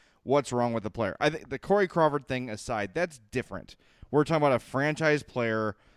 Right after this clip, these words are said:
with an injury that was stretching over the period of, what, eight months with no update?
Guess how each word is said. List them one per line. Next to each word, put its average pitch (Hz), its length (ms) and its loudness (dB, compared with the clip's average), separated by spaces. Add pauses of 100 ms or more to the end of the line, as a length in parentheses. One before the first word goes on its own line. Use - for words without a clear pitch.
(140)
with 127 180 0
an 135 80 2
injury 139 340 0
that 127 120 0
was 117 120 0
stretching 131 400 -4
over 120 180 -4
the 107 120 -8
period 123 360 -2
of, 104 120 -2
what, 101 300 -4
eight 127 220 -6
months 117 460 -4 (280)
with 120 200 -2
no 131 200 4
update? 143 500 -2